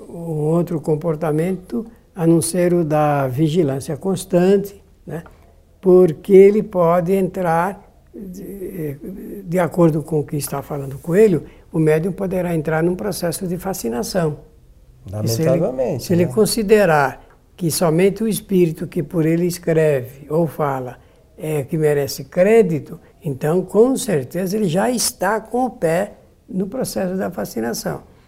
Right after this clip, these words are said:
Speaker 1: Então é preciso tomar cuidado realmente. Agora, a pergunta ela é muito importante para nós per-, estudarmos esse assunto com profundidade, porque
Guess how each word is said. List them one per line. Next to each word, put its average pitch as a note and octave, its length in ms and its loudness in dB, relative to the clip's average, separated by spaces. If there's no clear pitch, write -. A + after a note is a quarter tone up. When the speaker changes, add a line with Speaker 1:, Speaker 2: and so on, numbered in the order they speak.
Speaker 1:
Então - 140 -10
é D3+ 40 -4
preciso G3 400 -6
tomar A3+ 300 -4
cuidado G#3 480 -4
realmente. F3 600 -4
Agora, E3 520 2
a E3+ 220 0
pergunta F3+ 540 4
ela D#3 140 2
é - 20 2
muito C#3 680 0
importante G3+ 760 2
para E3 280 0
nós D#3+ 240 0
per-, G3 320 -4
estudarmos G3 920 2
esse E3+ 220 -6
assunto G3+ 560 0
com F3 880 0
profundidade, G3 1000 0
porque E3+ 800 2